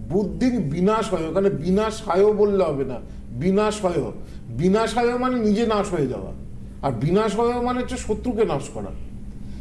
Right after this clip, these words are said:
বিনাশয় লিঙ্গং স্বাহা, এটা হচ্ছে বগলামুখী বীজ মন্ত্র। আঠাশ বার বছরের প্রথম দিনে পাঠ করতে পারেন, নতুবা হনুমান চালিসা বছরের প্রথম দিন পাঠ করতে পারেন, বা হনুমানের,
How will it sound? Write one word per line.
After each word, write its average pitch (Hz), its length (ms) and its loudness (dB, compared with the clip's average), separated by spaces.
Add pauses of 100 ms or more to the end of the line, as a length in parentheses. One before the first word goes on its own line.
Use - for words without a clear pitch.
(140)
বিনাশয় 214 720 2
লিঙ্গং 185 380 4
স্বাহা, 110 360 -6 (120)
এটা 156 160 0
হচ্ছে 190 140 0
বগলামুখী 180 520 2 (120)
বীজ 139 200 0
মন্ত্র। 101 320 -8 (460)
আঠাশ 196 440 2
বার 240 160 2
বছরের 202 420 2
প্রথম 196 360 0
দিনে 214 240 2
পাঠ 170 320 -2
করতে 196 240 0
পারেন, 202 260 2 (800)
নতুবা 226 380 2 (680)
হনুমান 202 440 4
চালিসা 175 640 0 (140)
বছরের 175 380 2
প্রথম 180 340 0
দিন 185 200 0
পাঠ 151 220 2
করতে 185 220 0
পারেন, 190 260 2 (800)
বা 208 260 4 (300)
হনুমানের, 190 440 4